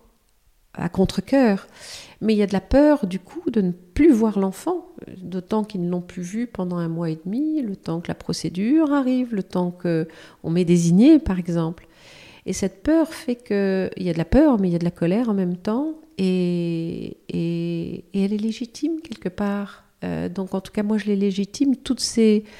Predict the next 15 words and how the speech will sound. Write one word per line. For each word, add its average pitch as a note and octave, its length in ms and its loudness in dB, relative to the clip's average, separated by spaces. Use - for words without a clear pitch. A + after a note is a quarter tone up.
toutes G#3+ 160 -4
ces F#3+ 260 0
émotions. F#3+ 480 -2
Et A3 60 0
cet F#4 440 0
espace A3+ 420 -2
permet G3+ 340 4
ça, B3 300 -2
justement, G3+ 560 -4
de A#3 80 -2
pouvoir, G3+ 600 -2
euh, F3 220 0
baisser F3 320 -2
les G3 200 0
armes. F3+ 380 -2